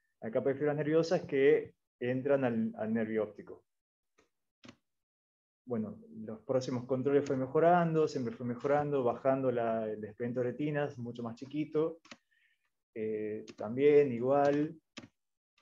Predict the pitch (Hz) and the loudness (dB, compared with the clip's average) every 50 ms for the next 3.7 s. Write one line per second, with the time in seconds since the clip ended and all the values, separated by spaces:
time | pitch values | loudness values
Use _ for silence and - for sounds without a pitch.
0 | _ _ _ _ _ _ _ _ _ - - _ _ _ _ _ - - - _ | _ _ _ _ _ _ _ _ _ -20 -20 _ _ _ _ _ -20 -20 -20 _
1 | _ - 117 113 120 120 131 135 139 139 139 143 151 - - _ _ _ _ _ | _ -18 -18 -16 -14 -12 -6 -4 -2 -2 -2 -2 -4 -6 -10 _ _ _ _ _
2 | _ - 113 113 110 110 - 139 127 123 120 117 117 - - - 156 165 160 - | _ -14 -12 -10 -10 -8 -6 -6 -4 -4 -4 -6 -8 -10 0 2 2 2 4 2
3 | 120 117 113 - 127 117 - 139 143 147 160 175 170 - | 2 2 0 0 -4 0 4 6 6 6 6 4 0 -6